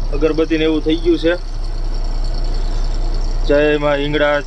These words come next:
જય માં મેલડી. અને આપણે પગાને એવું સાફ કરી નાખ્યું છે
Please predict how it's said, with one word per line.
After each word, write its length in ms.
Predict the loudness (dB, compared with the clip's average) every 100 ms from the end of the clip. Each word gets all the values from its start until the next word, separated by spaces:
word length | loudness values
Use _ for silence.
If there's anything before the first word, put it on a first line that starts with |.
| -6 -6 -4 0
જય 260 | 2 2 2
માં 220 | 0 0
મેલડી. 360 | 0 0 0 0 -2 -4 -2 -2 0
અને 120 | 0
આપણે 320 | 2 2 0 -2 -6
પગાને 320 | -2 0 0
એવું 180 | 0 -2
સાફ 260 | 0 -2 0
કરી 180 | -2 0
નાખ્યું 300 | 0 -2 0
છે 140 | 0